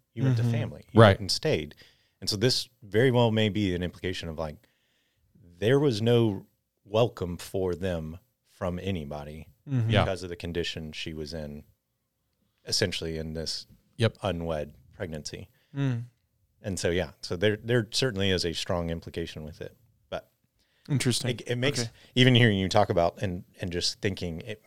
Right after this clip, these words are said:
Speaker 1: it makes you do give at least some sympathy to the over glorification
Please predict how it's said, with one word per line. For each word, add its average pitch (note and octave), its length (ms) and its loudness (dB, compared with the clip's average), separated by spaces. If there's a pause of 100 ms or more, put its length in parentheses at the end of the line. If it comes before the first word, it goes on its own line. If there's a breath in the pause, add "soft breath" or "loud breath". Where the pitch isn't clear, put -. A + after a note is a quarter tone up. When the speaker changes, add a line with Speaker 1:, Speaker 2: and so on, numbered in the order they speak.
(140)
Speaker 1:
it A2 80 -12
makes A2 220 -2
you G2 80 -2
do G#2 340 -2
give F2+ 240 0
at F#2+ 140 0
least F#2 200 -2
some G2 220 -2
sympathy E2 600 -8 (460)
to F#2 280 -4
the E2 320 -6 (140)
over F2+ 400 -2
glorification E2 960 -6